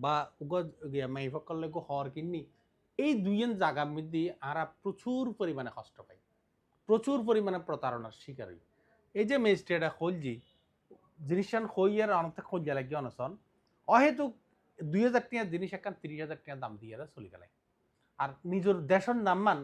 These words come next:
নিজেরা নগরী, অথচ আরা দেশের মধ্যে তো বিয়াকিন করি। তা আসলে আরা দেশ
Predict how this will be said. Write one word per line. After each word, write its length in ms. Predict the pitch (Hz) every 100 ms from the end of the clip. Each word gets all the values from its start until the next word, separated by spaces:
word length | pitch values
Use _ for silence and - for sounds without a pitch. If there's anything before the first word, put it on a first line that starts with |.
| - _ 175 185
নিজেরা 280 | 165 175 196
নগরী, 280 | 151 131 139 - _ _ _ _ _ _ _ -
অথচ 180 | 170 208 226
আরা 100 | 247 233
দেশের 180 | 233 277
মধ্যে 180 | 262 254 226
তো 40 | 196
বিয়াকিন 260 | 180 175 175
করি। 140 | 143 135 _ _ _ _ _ _ _ _ _ _ _ -
তা 80 | - 156
আসলে 260 | 165 247 226 247 233
আরা 140 | 226 208 185 131 120
দেশ 160 | 165